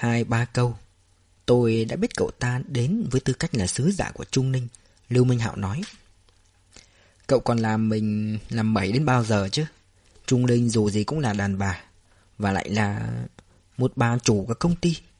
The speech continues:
Hơn nữa, trong chuyện này đúng là cậu đuối lý rồi, còn giận dỗi cái gì nữa. Nói đi nói lại, Trung Ninh cũng là một cô gái tốt. Nếu không vì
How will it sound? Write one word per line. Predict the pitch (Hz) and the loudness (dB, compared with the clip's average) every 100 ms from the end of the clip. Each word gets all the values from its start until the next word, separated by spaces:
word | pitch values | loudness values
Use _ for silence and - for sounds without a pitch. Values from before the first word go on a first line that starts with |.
| _ _ _ | _ _ _
Hơn | - 107 113 | -4 0 2
nữa, | - 143 139 123 113 117 120 - - | 2 0 0 0 -2 -4 -8 -10 -4
trong | 127 120 | 0 0
chuyện | - 95 | 0 -2
này | 95 92 - | -2 -2 -2
đúng | 107 139 | -2 0
là | 151 - | 0 -2
cậu | 92 - | -4 -2
đuối | 113 131 | 0 2
lý | 131 156 | 2 0
rồi, | - 101 - - _ - | 0 -4 -8 -20 _ -6
còn | - 139 | -2 0
giận | 135 131 | 0 0
dỗi | 151 208 | 0 0
cái | 202 | 0
gì | 147 107 | 2 2
nữa. | 113 190 - _ _ _ _ _ _ _ - | 0 -4 -12 _ _ _ _ _ _ _ -6
Nói | 113 117 131 | -2 0 2
đi | 123 120 | 2 2
nói | 117 131 | 0 0
lại, | 160 - - - - | -2 -4 -8 -20 -4
Trung | - 120 | -2 0
Ninh | 117 113 110 110 110 | 2 2 2 0 -2
cũng | - 175 | -4 -2
là | 143 104 | -2 0
một | 101 - | -2 -2
cô | 123 | -4
gái | - 123 - | -4 -8 -4
tốt. | 170 - _ _ _ _ _ _ - - | -2 -4 _ _ _ _ _ _ -12 0
Nếu | 175 | 2
không | 202 165 151 147 131 | 4 2 2 0 0
vì | 117 113 110 110 110 | 0 0 0 -2 -6